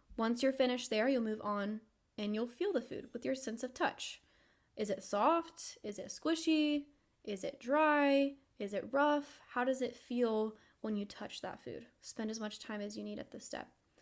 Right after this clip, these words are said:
Next, you're gonna smell the food. So bring it up to your nose. What does it smell like? Is it sweet?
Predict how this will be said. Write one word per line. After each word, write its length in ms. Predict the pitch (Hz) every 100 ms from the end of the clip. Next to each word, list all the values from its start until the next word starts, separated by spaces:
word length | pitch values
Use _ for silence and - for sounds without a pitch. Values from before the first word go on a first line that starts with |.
| _ _ _ _ _ _ _ _ _
Next, 420 | 247 320 330 - -
you're 140 | 254
gonna 160 | 269 262
smell 280 | - 220
the 80 | 220
food. 260 | 214 - -
So 360 | - 202 196 208 _
bring 180 | - 220
it 60 | 220
up 140 | -
to 120 | -
your 80 | 208
nose. 580 | 220 277 320 339 330 - _ _ _
What 80 | 220
does 140 | 220
it 100 | 269
smell 260 | - 320 311
like? 280 | 196 - -
Is 140 | 220
it 100 | 240
sweet? 600 | 240 - 339 - - -